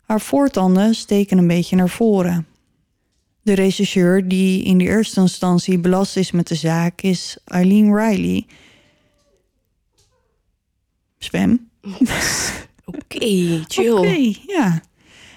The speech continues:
Speaker 1: Ehm, die in de jaren voor haar pensioen meer dan duizend aanwijzingen heeft onderzocht en meer dan duizend vermiste personen met Jane Doe heeft vergeleken. Niet alleen in Amerika, maar ook in het buitenland.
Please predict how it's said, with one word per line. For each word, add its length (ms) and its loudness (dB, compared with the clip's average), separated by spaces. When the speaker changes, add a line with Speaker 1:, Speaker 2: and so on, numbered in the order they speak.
Speaker 1:
Ehm, 520 2
die 200 2
in 120 4
de 80 6
jaren 300 2
voor 240 0
haar 240 0
pensioen 580 2
meer 300 2
dan 320 0
duizend 640 2
aanwijzingen 720 2
heeft 260 0
onderzocht 680 0
en 260 2
meer 280 2
dan 200 2
duizend 480 0
vermiste 420 0
personen 760 0
met 220 0
Jane 240 2
Doe 240 0
heeft 160 -2
vergeleken. 800 -4
Niet 220 0
alleen 200 4
in 120 4
Amerika, 680 2
maar 300 0
ook 320 0
in 80 4
het 120 2
buitenland. 760 -2